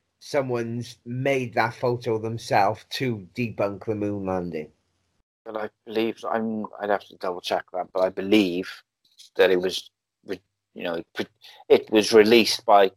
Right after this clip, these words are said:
Speaker 2: nasa, I think. I'd have to double check that, though. Um, and, uh, 'cause the effect, it can only happen if you've, uh, like,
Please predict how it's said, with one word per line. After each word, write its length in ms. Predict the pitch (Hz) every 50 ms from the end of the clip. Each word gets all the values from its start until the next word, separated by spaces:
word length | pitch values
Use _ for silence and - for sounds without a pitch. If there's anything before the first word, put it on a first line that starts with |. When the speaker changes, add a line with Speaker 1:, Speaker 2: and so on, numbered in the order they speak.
| _ _ -
Speaker 2:
nasa, 480 | 117 117 117 117 - - 139 135 135 - _ _ _
I 80 | - 101
think. 500 | 98 - - 117 113 120 123 - - - _ _
I'd 120 | - 117 107
have 120 | 110 -
to 80 | - _ _ _
double 220 | - 113 101 104
check 300 | - - 117 104 - - -
that, 200 | 90 73 - - -
though. 160 | 82 82 - - _ _ _ _ _ _ _ _ _ _ -
Um, 300 | 113 110 107 101 101 - _ _ _ _ _ _ _ _ _ _ _ _ _ _ _ _
and, 140 | - 127 113
uh, 240 | 120 123 127 131 135
'cause 300 | 135 - 131 117 - - _ _
the 180 | 127 123 113 123
effect, 340 | 117 - - 156 139 -
it 120 | - 151 -
can 120 | - 139
only 160 | 147 151 143
happen 420 | 131 - 139 139 127 - _ 101 98
if 160 | 101 101 -
you've, 380 | 104 107 101 98 95 - - _ _ _ _ _ _ _ _ _ _ _ 90
uh, 280 | 101 101 101 98 98 - -
like, 200 | - 98 - -